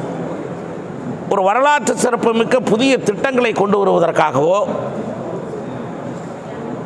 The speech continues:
ஒரு லட்சிய அடிப்படையிலே அல்லது ஒரு கொள்கை அடிப்படையிலே, "இதுதான் எங்களுடைய லட்சியம், இதுதான் எங்களுடைய கொள்கை, இதை நோக்கித்தான் செல்கிறோம்"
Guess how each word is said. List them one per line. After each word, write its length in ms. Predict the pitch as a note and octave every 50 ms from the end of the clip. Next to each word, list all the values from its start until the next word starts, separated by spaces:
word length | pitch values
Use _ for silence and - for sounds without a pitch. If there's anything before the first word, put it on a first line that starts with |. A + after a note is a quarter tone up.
| - -
ஒரு 140 | G#4+ G#3+
லட்சிய 460 | G3+ G3+ A3 A#3 G3 A3 B3 D4+ D4+ C#4+
அடிப்படையிலே 560 | B3+ B3+ A#3+ G3+ - A3+ G3+ G#3 G#3+ A#3+ C4
அல்லது 280 | A#3+ A3+ G#3+ G#3+ G#3+
ஒரு 120 | G#3 G3+ -
கொள்கை 340 | - G#3 A3+ A#3+ A#3 C#4 C4+
அடிப்படையிலே, 600 | A#3 A3 G3 - G3+ G3 G3 G3 G#3 A#3+ A#3+ A#3
"இதுதான் 460 | - G3 F#3+ G3+ G#3 A#3+ C4 C4+ B3
எங்களுடைய 480 | A3+ G#3+ G#3 G#3 G3 F#3 F#3 F#3 F3
லட்சியம், 400 | E3+ F3+ F3+ F3+ F3+ G#3 G3 E3+
இதுதான் 280 | D#3+ E3 F#3 G3 A#3+ B3
எங்களுடைய 360 | A#3+ G#3+ F#3+ F#3+ F3 E3 E3
கொள்கை, 280 | F#3+ G3+ G3+ F3+ F3+ E3
இதை 140 | D#3+ F3 G3
நோக்கித்தான் 600 | G#3 A3+ A3+ - A3+ A#3 A3+ A#3 A#3+ A#3 A3 -
செல்கிறோம்" 420 | G3+ G3 G3 F#3 F#3 F3 D3+